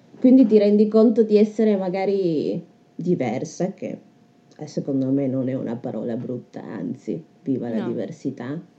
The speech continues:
Speaker 2: Sì.
Speaker 1: Quando vedi altre persone che sono diverse da te o che sono diverse da quello che tu hai visto fino a quel momento.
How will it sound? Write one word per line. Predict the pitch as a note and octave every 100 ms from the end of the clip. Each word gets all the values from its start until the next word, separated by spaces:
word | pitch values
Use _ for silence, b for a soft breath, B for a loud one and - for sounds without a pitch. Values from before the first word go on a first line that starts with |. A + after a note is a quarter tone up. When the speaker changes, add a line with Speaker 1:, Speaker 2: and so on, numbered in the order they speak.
| _ _
Speaker 2:
Sì. | - C#3+ D#3 G3
Speaker 1:
Quando | G3+ D#3+ D3
vedi | D3+ F3 D3
altre | C#3+ E3+ - A2+
persone | A2 A2 - A2 F2+ G2+
che | -
sono | - F#2+
diverse | - A#2 - - - A2+
da | -
te | - - A2
o | B2+
che | -
sono | D3 D#3+ C#3
diverse | C#3 D#3 E3 E3
da | C3
quello | D3 D3+ C#3
che | A#2+
tu | C#3
hai | C3+ B2
visto | C3+ C3+ - C3
fino | C3 A#2+
a |
quel | A#2+ A#2+ A#2+
momento. | A#2+ A#2+ - A#2+ G#2+ A2